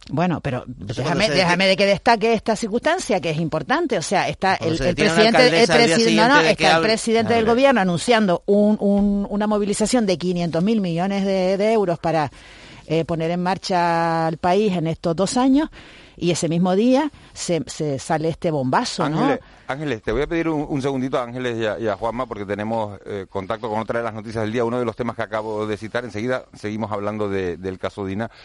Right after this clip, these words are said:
Speaker 3: pero tenemos comunicación con el consejero de Obras Públicas, Transporte y Vivienda de, del Gobierno de Canarias, con, con Sebastián Franquis, que ha supervisado en las últimas horas el inicio de esos trabajos de excavación del doble túnel de Erjos, un túnel, como decía, que se va a convertir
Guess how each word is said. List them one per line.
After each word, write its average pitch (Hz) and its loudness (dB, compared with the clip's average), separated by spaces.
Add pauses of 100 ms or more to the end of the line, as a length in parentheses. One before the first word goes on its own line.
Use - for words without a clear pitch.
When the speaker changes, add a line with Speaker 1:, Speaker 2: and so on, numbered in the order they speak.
(380)
Speaker 3:
pero 104 -2
tenemos 98 -4
comunicación 104 -6
con 113 -4
el 101 -6
consejero 98 -4
de 104 0
Obras 101 -2
Públicas, 107 -8
Transporte 92 -8
y 98 -4
Vivienda 92 -6
de, 82 -6
del 85 -10
Gobierno 87 -8
de 90 -8
Canarias, 90 -8
con, 80 -8
con 80 -12
Sebastián 82 -8
Franquis, 92 -10
que 104 -8
ha - -4
supervisado 92 -4
en 98 -6
las 92 -8
últimas 92 -8
horas 95 -6 (320)
el 98 -4
inicio 185 -2
de 98 -2
esos 95 -8
trabajos 95 -6
de 95 -8
excavación 92 -6
del 87 -4
doble 95 -4
túnel 92 -6
de 85 -6
Erjos, 131 -6
un 92 -6
túnel, 120 -6
como 117 -4
decía, 123 -6
que 120 -12
se 110 -4
va 104 -2
a 104 -6
convertir 110 -4